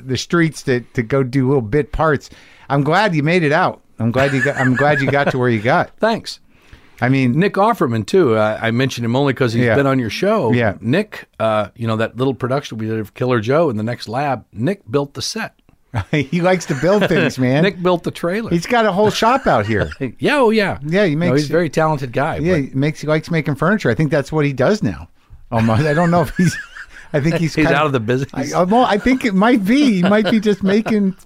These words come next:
Speaker 1: furniture.
Speaker 2: <laughs>
Speaker 1: And I, I tell you, Tracy, when I hear stories like that, I'm like, "Good for you."
Speaker 2: Yeah, no shit.
Speaker 1: You got out
Speaker 2: <laughs>
Speaker 1: without the shame, and you're okay with yourself.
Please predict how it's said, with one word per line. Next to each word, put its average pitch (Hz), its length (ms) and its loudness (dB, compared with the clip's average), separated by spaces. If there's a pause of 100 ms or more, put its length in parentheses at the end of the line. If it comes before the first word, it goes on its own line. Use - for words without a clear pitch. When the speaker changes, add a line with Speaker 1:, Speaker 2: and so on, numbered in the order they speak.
Speaker 1:
furniture. 277 640 0
Speaker 2:
<laughs> 113 60 -10 (960)
Speaker 1:
And 220 400 0
I, 208 120 -2 (240)
I 214 100 0
tell 214 240 0
you, 226 160 4
Tracy, 196 460 0
when 190 160 2
I 190 160 2
hear 202 180 2
stories 214 380 2
like 202 180 2
that, 208 200 4
I'm 180 100 4
like, 156 180 0 (360)
"Good 170 200 2
for 131 180 -2
you." 107 280 4
Speaker 2:
Yeah, 196 180 -2
no 143 160 -2
shit. 113 320 -10
Speaker 1:
You 131 160 0
got 143 320 0
out 147 400 0 (260)
Speaker 2:
<laughs> - 200 -4
Speaker 1:
without 151 440 0
the 127 120 -2
shame, 190 600 2 (200)
and 156 120 4
you're 143 180 4
okay 202 280 0
with 285 140 0
yourself. 277 420 0